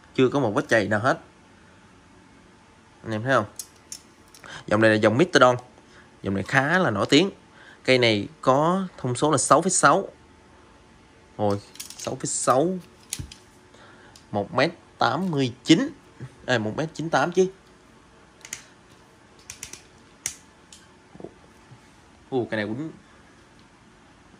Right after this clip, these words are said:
cây này bắt chẻm ngon lắm nha anh em. Cây này nó lâu quá nó không xài vậy.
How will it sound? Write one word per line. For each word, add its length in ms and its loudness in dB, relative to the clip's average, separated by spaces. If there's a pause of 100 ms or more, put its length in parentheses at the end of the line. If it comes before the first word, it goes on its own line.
(380)
cây 60 -14
này 80 -10
bắt 140 -12
chẻm 220 -8
ngon 220 -2
lắm 160 -2
nha 100 2
anh 80 -2
em. 140 -2 (1500)
Cây 80 -2
này 120 -2
nó 120 -2 (140)
lâu 140 2
quá 200 4
nó 80 0
không 60 -2
xài 280 -2
vậy. 100 -6